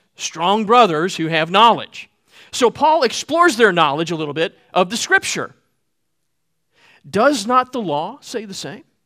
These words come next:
he says to them. "Doesn't, doesn't the Word of God back me up on this?" And Paul quotes Moses from Deuteronomy chapter twenty-five,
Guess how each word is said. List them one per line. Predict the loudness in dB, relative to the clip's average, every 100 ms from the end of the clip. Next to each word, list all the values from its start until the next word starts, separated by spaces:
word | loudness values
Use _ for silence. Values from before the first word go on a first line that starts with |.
| _ _ _ _
he | -14
says | -12 -12 -14
to | -18
them. | -20 _ _ _ _ _ _ _ _ _ -12
"Doesn't, | -10 -8 -12 _ _ -4
doesn't | -2 -2 -4
the | -6
Word | -4 -6
of | -2
God | 0 0 0
back | 0 0
me | 0 -2
up | -2 0
on | -2 -2
this?" | -4 -4 -8 -16 _ _ _ _ _ _ _ _ _ _ _ _ _ _ _ _ _ _ _ _
And | -18
Paul | -10 -8 -6
quotes | -6 -6 -6
Moses | -2 0 0 -2 -8
from | -12 -10
Deuteronomy | -8 -6 -8 -8
chapter | -10 -10 -10 -12
twenty-five, | -16 -14 -12 -14 -16 -14 -16